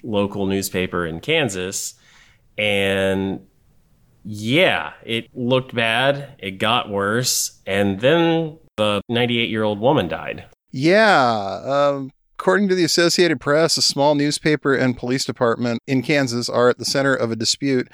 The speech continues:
Speaker 2: over freedom of speech as the newspaper struggled Monday to publish its next edition, days after police raided its office and the home of its owner and publisher.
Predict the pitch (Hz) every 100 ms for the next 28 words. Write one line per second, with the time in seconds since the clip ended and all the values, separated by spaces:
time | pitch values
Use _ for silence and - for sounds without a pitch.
0 | - - 143 127 127 151 147 117 - -
1 | 147 110 - - 120 110 117 123 123 139
2 | 117 - - 147 139 127 117 117 110 120
3 | - 113 110 117 - 117 104 - - 117
4 | 160 180 95 87 - - - 143 135 131
5 | 123 117 - 123 - 123 110 107 - 107
6 | 110 117 113 107 - - 113 107 - 131
7 | - 160 175 143 123 120 120 117 - 107
8 | 104 101 - - - 139 101 92 -